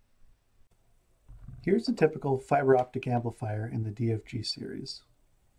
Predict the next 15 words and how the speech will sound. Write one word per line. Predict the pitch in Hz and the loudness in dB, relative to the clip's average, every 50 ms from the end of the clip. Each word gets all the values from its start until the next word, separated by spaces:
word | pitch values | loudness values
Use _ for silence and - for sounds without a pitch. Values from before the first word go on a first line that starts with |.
| _ _ - | _ _ -6
You'll | 139 127 | -6 -6
see | - - 170 | -4 -2 2
that | 170 190 196 175 | 6 8 8 8
it | 160 | 8
has | 156 135 127 | 6 4 4
holes | - - - 185 202 160 135 120 117 117 - - - _ _ _ _ _ - - | 2 4 8 10 10 10 10 6 4 0 -4 -10 -14 _ _ _ _ _ -8 -8
at | 135 - | -8 -6
the | - 123 | -6 -10
front | - - 175 185 170 - | -2 0 0 0 0 -2
here | - - 120 - 127 117 - - - - | -4 -4 -2 -2 0 -2 -4 -8 -12 -10
that | 135 127 | -10 -10
function | - _ 135 131 131 127 - 135 120 113 | -8 _ -2 -2 0 0 0 -2 -2 -2
as | 110 104 | -2 -4
an | 110 110 | -4 -2
emitter | 110 117 117 120 135 143 139 | 0 0 2 4 2 2 0